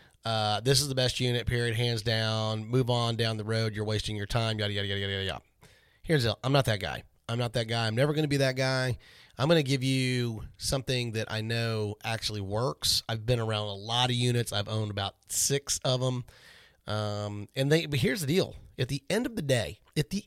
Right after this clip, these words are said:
end of the day, they all work. <laughs> They all work. It's called a global positioning satellite, and it pulls down the actual, uh, coordinates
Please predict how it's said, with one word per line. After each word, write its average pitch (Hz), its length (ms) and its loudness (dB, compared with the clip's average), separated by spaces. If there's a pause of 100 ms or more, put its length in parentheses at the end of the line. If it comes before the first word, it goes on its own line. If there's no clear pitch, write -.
(100)
end 302 280 -2
of 202 160 -6
the 202 80 2
day, 120 560 -2 (1800)
they 120 140 6
all 107 200 4
work. - 280 -10 (100)
<laughs> - 80 8 (920)
They 143 100 4
all 147 180 2
work. 110 260 -6 (500)
It's 147 140 2
called 127 280 4
a 98 40 -8
global 160 540 2
positioning 120 640 -2 (440)
satellite, 65 500 -4 (680)
and 107 140 0
it - 240 -2
pulls 123 320 4
down 110 400 -2 (220)
the 107 220 -6
actual, 113 840 0 (560)
uh, 95 720 -2 (220)
coordinates 131 680 0